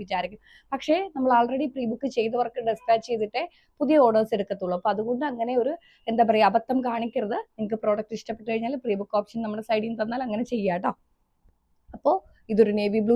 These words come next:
ഷെയ്ഡാണ്, ലാസ്റ്റ് ഷെയ്ഡാണ് കേട്ടോ. ബ്യൂട്ടിഫുൾ ആയിട്ടുണ്ട്, നല്ല ഭംഗിയുള്ള കളക്ഷൻസ് ആണ്. അപ്പോൾ നിങ്ങൾക്ക് ഇതിൽ ഏതാണോ ഇഷ്ടമായത് വേഗം തന്നെ സ്ക്രീൻഷോട്ട് എടുക്കുക, ഷെയർ ചെയ്യുക. അൻകാഡ സയൻസിൻ്റെ WhatsApp നമ്പറിലേക്ക് അയക്കുക. സെയിം കളർ ടോണിൽ തന്നെ ഷാൻഡോൺ മെറ്റീരിയലിലാണ് ബോട്ടം ഓർ ലൈനിങ്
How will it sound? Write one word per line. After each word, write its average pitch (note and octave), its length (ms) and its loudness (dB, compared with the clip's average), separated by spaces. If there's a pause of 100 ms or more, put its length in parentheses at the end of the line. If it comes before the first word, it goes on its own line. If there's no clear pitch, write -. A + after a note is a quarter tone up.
ഷെയ്ഡാണ്, A#3+ 360 4 (120)
ലാസ്റ്റ് A3 420 4
ഷെയ്ഡാണ് G#3 360 0
കേട്ടോ. F3+ 140 -4 (100)
ബ്യൂട്ടിഫുൾ B3 520 2
ആയിട്ടുണ്ട്, G#3+ 320 -2 (120)
നല്ല A3 440 2 (120)
ഭംഗിയുള്ള G3 440 0
കളക്ഷൻസ് G#3 460 -4
ആണ്. A3 100 -2 (300)
അപ്പോൾ - 160 -4
നിങ്ങൾക്ക് D4+ 240 4
ഇതിൽ C4+ 160 8
ഏതാണോ A#3+ 380 10
ഇഷ്ടമായത് G#3 460 -2 (120)
വേഗം A3 320 -2
തന്നെ G#3+ 220 -6
സ്ക്രീൻഷോട്ട് G3+ 500 -10
എടുക്കുക, F#3+ 300 -10
ഷെയർ F#3 240 -6
ചെയ്യുക. F#3+ 200 -4 (400)
അൻകാഡ A#3 240 2 (100)
സയൻസിൻ്റെ F3 380 -8
WhatsApp - 300 -6
നമ്പറിലേക്ക് F#3+ 420 -6
അയക്കുക. F3+ 300 -8
സെയിം A#3 260 -2
കളർ G3+ 240 -2
ടോണിൽ G3+ 340 -6
തന്നെ G3+ 200 -4 (100)
ഷാൻഡോൺ G3+ 400 -2
മെറ്റീരിയലിലാണ് G3+ 640 -2
ബോട്ടം G3 360 -6
ഓർ G3+ 140 -4
ലൈനിങ് F3+ 320 -6